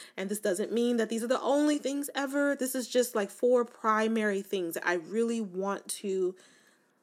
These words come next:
like, just hone in on and just make sure that I'm hitting, you know, that I'm hitting these things because I know they're going to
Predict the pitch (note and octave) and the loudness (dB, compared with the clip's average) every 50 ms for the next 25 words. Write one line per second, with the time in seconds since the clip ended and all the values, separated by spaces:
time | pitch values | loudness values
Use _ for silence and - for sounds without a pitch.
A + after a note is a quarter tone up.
0 | _ _ _ _ _ _ _ _ - G#3 F#3 F3+ E3 - _ _ _ _ _ _ | _ _ _ _ _ _ _ _ -6 -4 -4 -4 -6 -8 _ _ _ _ _ _
1 | _ _ _ - - F#3+ F3+ F3+ F3+ - - - _ _ _ _ _ _ _ _ | _ _ _ -4 0 0 0 0 -2 -6 -10 -12 _ _ _ _ _ _ _ _
2 | _ _ _ _ _ - - G#3+ A3 A3+ A#3 A#3 A3 A3 A3 G#3+ G3+ G3 G3 G3 | _ _ _ _ _ -12 -4 0 2 2 4 4 2 2 2 0 0 0 0 0
3 | F#3+ F#3+ - - F#3+ F#3 F#3+ F3+ - G3+ G3+ G3+ G3 - - - G3+ G3 F#3 - | -2 -2 -4 -4 -4 -4 -6 -6 -6 -6 -6 -6 -6 -8 -6 -4 -4 -4 -4 -4
4 | E3+ F3 F#3 E3+ F3 B3 G#3+ G3+ F3+ D3+ D#3 - - G3+ G#3+ G3+ G#3 G#3 A3 G#3+ | -6 -6 -8 -2 -2 -2 0 0 -4 -8 -8 -10 -10 -8 -4 -2 -2 -2 -2 -2
5 | G3+ - E3+ - - D#4 D#4+ D4+ A#3+ G#3+ G3+ G3+ - - - C4 B3 F#3 F#3 E3+ | -2 -2 -2 0 0 0 0 0 0 0 0 -2 0 0 2 4 4 2 2 -2
6 | F3 G3 - - - F#3 G3+ G#3+ G3+ G3 F3+ E3 - F#3 F3+ F3 F3+ - - F3 | -4 -6 -8 -8 -6 -4 -2 -2 0 -2 -2 -2 0 -2 -2 -2 -4 -4 -6 -8
7 | D#3+ | -8